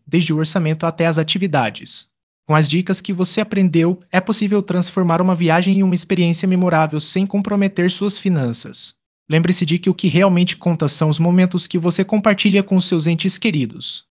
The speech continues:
Então, prepare-se para explorar, se divertir e criar memórias inesquecíveis. E se você deseja mais dicas e inspirações, não hesite em visitar economizaremviagens ponto com ponto B R.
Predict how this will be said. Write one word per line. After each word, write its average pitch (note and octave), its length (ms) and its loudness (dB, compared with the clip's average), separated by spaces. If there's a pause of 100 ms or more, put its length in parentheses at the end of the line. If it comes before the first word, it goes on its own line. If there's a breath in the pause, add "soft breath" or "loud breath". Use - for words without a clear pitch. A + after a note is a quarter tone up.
(140)
Então, D#3 340 0
prepare-se D#3 580 0
para C3+ 200 -2
explorar, D#3 560 0
se - 140 -6
divertir D#3 540 0
e F#3 80 -4
criar F3+ 300 2
memórias E3+ 420 0
inesquecíveis. E3+ 960 -2 (340)
E F3 80 -2
se G#3+ 120 -4
você G3 220 -2
deseja G#3 400 0
mais D#3+ 260 0
dicas F3 460 -4
e G3+ 40 -2
inspirações, E3 800 -2 (160)
não E3+ 220 0
hesite E3+ 320 0
em F#3+ 40 2
visitar F#3 420 0
economizaremviagens F#3+ 1080 0
ponto D#3+ 280 -2
com F3 220 -2
ponto F3 280 -2
B E3 140 0
R. A#2 380 -4